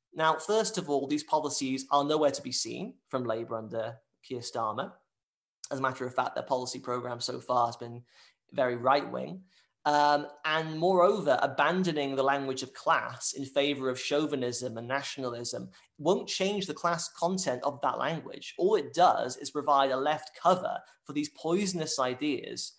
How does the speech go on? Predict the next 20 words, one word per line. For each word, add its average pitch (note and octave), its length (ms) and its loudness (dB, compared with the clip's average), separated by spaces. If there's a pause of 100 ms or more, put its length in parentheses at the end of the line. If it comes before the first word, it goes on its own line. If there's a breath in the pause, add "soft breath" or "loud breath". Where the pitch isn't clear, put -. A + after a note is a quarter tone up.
(180 soft breath)
allowing D#3 560 4
them A#2 200 -8
to C#3 100 -6
more C3+ 260 2
effectively C3+ 560 -2
distract C3+ 680 -2
and C3 120 -12
disarm B2 440 2
the C3 80 -6
workers. - 640 0 (360 loud breath)
And E3+ 120 0
in B3 80 0
reality, G#3 580 2
if G3 220 -2
Labour F#3 320 0
did D#3 440 0 (140)
win E3+ 200 4
a G3+ 40 4
general C#3 460 0
election A2 540 -4